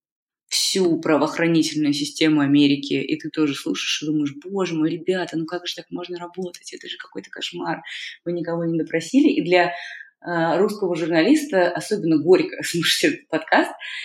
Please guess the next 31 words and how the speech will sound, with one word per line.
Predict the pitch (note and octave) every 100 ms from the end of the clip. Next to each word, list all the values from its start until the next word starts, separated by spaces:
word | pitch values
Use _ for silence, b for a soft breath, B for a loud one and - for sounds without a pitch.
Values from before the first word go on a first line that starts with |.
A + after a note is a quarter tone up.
| B
когда | - D#3+ D#3+ F3
ты | E3+ D#3 D#3 D#3
понимаешь, | D3+ D3+ E3+ G3 F#3 -
что | - D3 D3 C#3
с | -
ней | D#3+ D#3
все | D3+ G3+
встречаются, | B3+ - - E3 D3+ D#3 D3+ E3
с | -
ней | C#3+
все | C#3 D#3
разговаривают, | F3+ F#3+ G3+ E3+ D#3+ D#3 D#3+ D#3
и | -
все | - D#3
вот | D3+ -
эти | C#3 C#3+
менты, | C#3+ C#3+ C#3+ G#3 A3+ A3+ B B B
и | D3
все | D3 D3+
вот | D3
эти | C#3+ C#3+
прокуроры, | - - D3+ F3+ G#3 G#3 E3+
и |
все | D#3+ D#3+
вот | D3
эти | - -
какие-то | C3+ - -
следаки, | - D3 C#3+ C#3 D3+
которые | D#3 D3 D3 C#3+ C#3 C#3 - - - -
что-то | - - C#3+ -
там | C#3